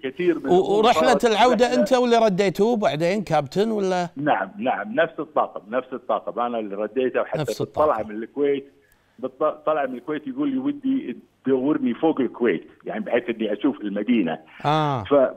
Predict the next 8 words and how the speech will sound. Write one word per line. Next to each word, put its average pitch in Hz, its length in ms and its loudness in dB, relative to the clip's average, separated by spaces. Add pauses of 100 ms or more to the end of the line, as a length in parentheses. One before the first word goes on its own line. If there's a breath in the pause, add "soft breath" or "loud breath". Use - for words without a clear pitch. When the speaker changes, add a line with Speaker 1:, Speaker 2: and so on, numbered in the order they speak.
(100)
Speaker 1:
فقلت 151 340 0
له، 139 220 2 (320)
قلت 147 180 -4
له: 131 60 -4
"فخامة 143 320 -6
الرئيس 131 320 -2
ما 127 240 -2
أقدر 120 500 -4